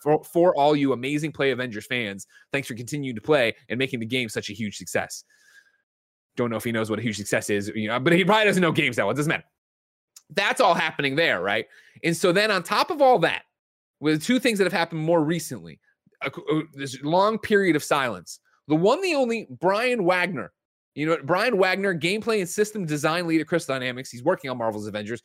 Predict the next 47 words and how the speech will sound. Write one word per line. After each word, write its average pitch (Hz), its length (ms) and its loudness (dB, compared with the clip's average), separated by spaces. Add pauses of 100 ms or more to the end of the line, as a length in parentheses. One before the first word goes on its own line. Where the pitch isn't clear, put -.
(160)
Big 160 160 0
Ghostbusters - 520 0
fan. 87 180 -8
I - 40 -8
follow 135 220 -2
him 131 60 -4
on 120 100 -4
Twitter. - 260 0 (240)
But 160 100 4
he 175 60 2
tweets 262 300 0
a 170 40 6
lot, 165 240 4 (140)
and 147 80 -4
he's 147 100 -2
been 151 100 -6
tweeting 190 220 0
a 180 40 4
lot 156 240 2
recently. 151 460 -2 (260)
March 202 280 0
nineteenth, 220 380 -2
he 180 60 -4
started 165 300 2
a 147 40 2
whole 151 120 2
string 202 260 0
of 151 80 -2
tweets, 120 280 -10
and 120 100 -6
I'm 127 60 -8
gonna 123 220 -6 (300)
pick 170 140 -2
and 131 100 -4
choose 202 220 -4
from, 92 160 -10
right? 110 240 -2 (300)
He 143 80 -6
goes, 156 180 4 (100)
"Since 220 160 -2
I 240 60 4
continue 311 380 0
to 277 60 2
get 170 260 2 (240)
roadmap 170 580 4
when 147 380 0
tweets, - 420 -12